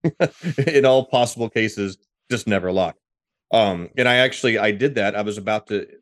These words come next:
last week, and I was writing some code for, uh, well, actually, it was that rewrite map functionality, right? If the, if the date modified bit in the file changes, I have to reload the map in memory, and the server potentially is online and, you know,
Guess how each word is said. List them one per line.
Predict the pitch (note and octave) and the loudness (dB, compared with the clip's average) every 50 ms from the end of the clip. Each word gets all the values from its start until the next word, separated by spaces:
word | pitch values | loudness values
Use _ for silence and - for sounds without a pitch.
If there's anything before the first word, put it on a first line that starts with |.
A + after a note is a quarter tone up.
| _ - - _ | _ -20 -14 _
last | - A2 A2 G#2+ G#2+ - - | -2 0 0 0 0 -2 0
week, | B2+ B2 A2+ - | 0 0 2 2
and | G#2+ | 0
I | G#2 | 0
was | G2+ G2+ G2+ | 0 0 0
writing | G#2 G2+ G#2 G#2 | 0 0 0 0
some | G2+ - G2+ G2+ | -2 -4 -10 -10
code | _ - G#2 G2 G2 F#2+ F2+ - _ - | _ -2 -2 -2 -2 -4 -6 -12 _ -8
for, | G#2 F#2+ F2+ F2+ | -6 -4 -4 -4
uh, | F2 F2 F2 F2 - | -4 -2 -4 -2 0
well, | B2+ C#3+ | 2 2
actually, | E3+ - - C#3+ A2+ | 2 2 0 -2 -2
it | |
was | A2 A2+ | -2 -2
that | G#2 A2 - | -2 -4 -4
rewrite | - D3+ D3+ F#2+ D2+ - | -4 -8 -8 -8 -10 -10
map | F2+ E2+ - _ - | -14 -16 -14 _ -10
functionality, | F#2 E2 - - - F2+ E2 D2 C#2+ C#2 D#2+ - _ _ _ _ | -10 -10 -8 -8 -8 -6 -6 -6 -8 -12 -14 -16 _ _ _ _
right? | - G2+ G2+ G#2+ G#2 - | 2 4 4 4 2 0
If | A#2+ - | -4 -4
the, | - A2+ G#2 - - | -2 -4 -6 -4 -6
if | A#2 - - | -6 -4 -2
the | G#2+ G2 | -4 -4
date | F#2+ - A2+ G#2+ G#2 G2+ - | -2 -2 -2 -2 -2 -2 -2
modified | A2 G#2 G2+ G#2+ G2+ - G2 G2 G2 G2 F2+ | -2 -2 -2 -2 -2 -2 -2 -2 -2 -2 -4
bit | G2+ F#2+ | -6 -6
in | F2+ | -6
the | F#2 | -6
file | - - G#2 G2 F#2 F#2+ | -4 -2 0 0 0 0
changes, | F#2 - - F#2+ F#2 F2+ F2+ F2+ | -4 -6 -8 -8 -8 -8 -8 -6
I | F#2 F2+ | -6 -4
have | F2 - | -6 -6
to | - F2 | -8 -8
reload | F#2 F#2+ F#2+ F#2+ F2 E2+ | -6 -4 -4 -4 -4 -6
the | F2 F2 | -6 -8
map | F2+ F2 F2+ F2+ - - | -8 -6 -8 -8 -8 -8
in | F2+ F2+ | -8 -6
memory, | F#2 F2+ F#2 F#2+ G2 G2+ - _ _ - | -6 -4 -4 -4 -4 -4 -6 _ _ -8
and | G#2+ G#2 | -4 -4
the | G#2 | -2
server | - - B2 A#2 G#2+ G#2+ G#2 | -2 0 0 2 2 0 -2
potentially | G#2+ G2+ - A#2+ G#2+ G2+ - G#2+ G2 | -2 -4 -4 -6 -6 -4 -4 -4 -4
is | F#2+ F#2 G2 | -4 -2 -2
online | F#2+ F#2+ F#2+ F#2+ F#2 F2+ F#2 F#2+ F#2+ F#2+ | -2 -2 -2 -2 -4 -4 -4 -4 -4 -6
and, | F#2+ F#2+ G2 | -6 -6 -6
you | G2+ | -6
know, | F#2+ F2 E2 - | -8 -8 -8 -12